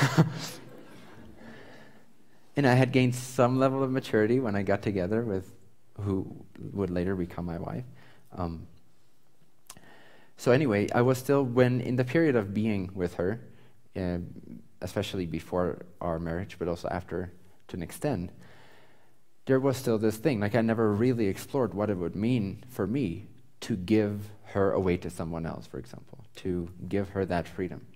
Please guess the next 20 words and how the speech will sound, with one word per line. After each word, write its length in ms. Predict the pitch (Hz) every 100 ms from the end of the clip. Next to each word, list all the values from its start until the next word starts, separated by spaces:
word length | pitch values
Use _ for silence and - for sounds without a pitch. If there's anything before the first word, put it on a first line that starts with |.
| -
right? 160 | - - - - - - - - - - - -
So 260 | - 135 135
at 100 | 127
some 180 | 196 202
point 260 | 135 117
we 120 | 113
had 200 | 104 127
a 40 | 131
conversation. 680 | - 110 101 113 117 - 90
Like, 180 | 123
this 160 | 143 160
was 120 | 165
my 160 | 151 143
most, 400 | 127 113 123 - - - -
this 160 | 123
was 180 | 135 123
my 120 | 123
most 280 | 113 107 -
devastating 500 | 110 104 - 95 90
fear. 300 | - 69